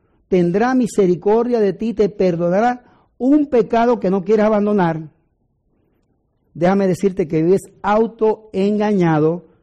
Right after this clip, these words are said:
y, peor aún, excluido en el reino de Cristo y de Dios.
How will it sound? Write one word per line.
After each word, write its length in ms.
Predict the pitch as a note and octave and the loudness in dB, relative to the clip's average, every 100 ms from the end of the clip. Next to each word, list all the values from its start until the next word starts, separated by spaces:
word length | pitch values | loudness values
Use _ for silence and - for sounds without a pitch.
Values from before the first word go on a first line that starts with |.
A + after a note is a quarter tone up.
| _ | _
y, 120 | D#3+ | -6
peor 340 | D#3+ D#3+ D#3 F#3+ | -2 2 2 2
aún, 440 | F#3 D#3+ D#3 D3+ - _ _ _ _ | 0 0 -2 -6 -16 _ _ _ _
excluido 1000 | F3 - - E3 D#3 F3+ A3+ A3+ B3 - | -4 -4 -10 -6 -2 -2 -2 -4 -6 -8
en 200 | F3+ D#3 | -6 -4
el 100 | C#3 | -4
reino 640 | A#2+ E3+ F#3 G3+ G3 G3 - _ _ _ _ _ | -4 -2 0 -2 -4 -8 -14 _ _ _ _ _
de 220 | C3+ C#3 | -4 -4
Cristo 640 | - F3 F3+ - D#3+ D3 - | -2 -2 -2 -6 -12 -12 -10
y 120 | D#3+ | -8
de 120 | C3 | -6
Dios. 520 | A#2+ A#2 A2 - - | -8 -10 -14 -20 -20